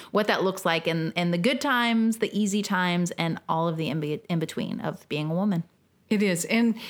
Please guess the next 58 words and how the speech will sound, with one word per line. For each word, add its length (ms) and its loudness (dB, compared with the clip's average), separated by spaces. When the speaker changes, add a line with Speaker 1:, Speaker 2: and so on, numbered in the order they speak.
Speaker 2:
two, 360 4
to 60 2
be 140 4
able 140 2
to 60 2
laugh 360 2
at 80 0
ourselves. 600 -4
Speaker 1:
Absolutely. 520 -2
Speaker 2:
I 80 6
mean, 240 4
we 160 6
are 160 4
the 140 0
funniest 540 0
creatures 380 0
in 100 2
the 100 2
entire 360 2
world. 260 0
We 120 2
do 160 2
some 220 0
of 60 0
the 80 0
silliest 580 0
things. 380 -4
We, 240 2
we 180 2
have 580 0
a 80 2
piece 460 0
on 420 2
the 360 2
site 560 0
about 340 2
some 260 0
of 140 0
the 80 2
things 360 0
that 160 -4
women 360 0
do. 260 0
Speaker 1:
That 160 0
one, 240 0
that 260 0
definitely 380 0
cracks 280 -4
me 100 0
up. 120 -2
Ten 240 0
funny 220 -2
things 240 -2
that 120 -2
all 160 -2
women 260 0
do. 220 -2
And 240 -2